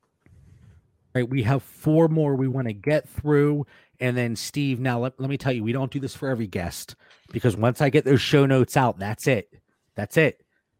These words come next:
But you had a request that you wanna talk about a certain tight end. And I, I told Mitch and Dan, "Listen, guys,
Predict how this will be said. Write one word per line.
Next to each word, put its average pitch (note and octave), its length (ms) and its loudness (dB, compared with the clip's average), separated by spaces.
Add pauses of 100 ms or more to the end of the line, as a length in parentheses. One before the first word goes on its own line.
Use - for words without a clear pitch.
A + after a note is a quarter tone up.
(180)
But A#2 100 2
you A2+ 160 2
had C3 80 4
a C#3+ 40 4
request C#3+ 420 0
that A#2+ 80 -10
you G2+ 120 -6
wanna B2+ 140 -2
talk B2 280 -4
about A#2 120 -6
a G2+ 40 -6
certain B2 300 -4
tight B2 240 0
end. A#2 140 2
And G#2+ 80 -4
I, A#2+ 180 -4
I B2 120 -4
told C3+ 240 -8
Mitch C3+ 200 -8
and C#3+ 80 -12
Dan, A#2+ 220 -4
"Listen, A2 240 -8
guys, F#2 320 -10